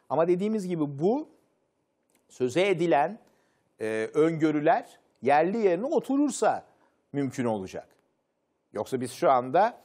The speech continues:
kendi başımıza papatya falı açıyoruz. Ne derse bilim kurulu, sağlıkçılar, uzmanlar ne derse o rotada gidilecek. Takvim ona göre belirlenecek. Ama bir de gerçek var. Üç dört haftalık bir süre vereceğim.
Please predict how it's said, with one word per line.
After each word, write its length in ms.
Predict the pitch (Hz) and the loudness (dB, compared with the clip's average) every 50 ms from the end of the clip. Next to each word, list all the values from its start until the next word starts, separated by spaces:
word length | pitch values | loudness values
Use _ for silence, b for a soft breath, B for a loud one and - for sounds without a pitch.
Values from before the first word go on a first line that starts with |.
| b b _ | b b _
kendi 280 | - 139 143 160 165 135 | -2 -2 -2 -2 -2 -2
başımıza 400 | 131 - - 127 147 220 285 247 | -2 -2 -4 -4 -2 0 0 0
papatya 400 | 277 262 269 285 277 - 240 214 | 0 0 0 0 2 2 0 2
falı 240 | - 185 156 135 | 2 2 4 4
açıyoruz. 640 | 120 110 - - - 104 87 80 - _ _ _ _ _ _ _ _ _ - | 2 0 -2 -6 -12 -14 -14 -14 -16 _ _ _ _ _ _ _ _ _ 0
Ne 200 | 180 247 254 233 | 2 2 4 4
derse 420 | 214 170 139 117 - 135 123 113 | 4 4 2 0 -4 -6 -6 -4
bilim 260 | 123 131 131 127 117 | -6 -8 -8 -8 -10
kurulu, 380 | - - 120 104 98 92 101 104 | -8 -8 -8 -6 -6 -6 -8 -8
sağlıkçılar, 880 | - - 123 120 120 120 127 120 - - 120 - - 120 113 104 104 123 | -2 0 2 2 2 2 0 -6 -10 -16 -14 -10 -6 -4 -2 -2 -4 -4
uzmanlar 640 | 127 123 117 120 127 127 127 131 135 135 131 143 185 | -8 -10 -6 -2 -2 -2 -2 0 0 -2 -2 -2 -2
ne 140 | 262 269 202 | -2 0 0
derse 460 | 139 113 - - - 226 302 302 b b b b b b b b _ _ - | 0 0 -2 -4 -6 -4 -4 -4 b b b b b b b b _ _ 4
o 300 | - 269 269 262 254 - 151 | 6 6 6 6 4 2 2
rotada 360 | 160 151 147 139 113 113 107 | 2 2 2 2 0 0 -2
gidilecek. 640 | 101 101 101 107 101 92 98 - 202 240 240 - - | -2 -6 -10 -12 -12 -12 -4 -2 0 0 0 0 0
Takvim 340 | 214 214 - - 208 196 | 0 0 0 -2 -4 -2
ona 180 | 196 180 180 180 | -2 -2 0 0
göre 280 | 170 147 127 123 113 110 | 0 0 0 0 0 0
belirlenecek. 760 | 107 101 104 101 98 104 98 98 110 117 196 262 - - b b b b b b | -2 -2 -4 -4 -6 -6 -8 -8 -6 -4 -4 -4 -4 -8 b b b b b b
Ama 320 | 254 262 269 262 254 - - - _ _ - | -2 0 2 0 0 -2 -8 -20 _ _ -6
bir 140 | 214 269 269 | -4 0 0
de 80 | 240 | 0
gerçek 480 | 220 202 185 - - - - 123 101 127 | 2 4 4 4 4 2 -2 -4 -2 0
var. 120 | 131 165 | -2 -2
Üç 220 | 240 - - - 226 | -2 -6 -4 0 0
dört 200 | 220 180 - 196 | 0 2 2 2
haftalık 440 | 151 131 - 147 117 107 - 147 | 2 2 0 -2 -4 -4 -6 -6
bir 60 | - - | -10 -4
süre 280 | - 233 233 240 240 | 0 2 2 4 4
vereceğim. 460 | 247 233 233 233 190 214 233 233 233 | 2 2 0 0 0 0 0 0 0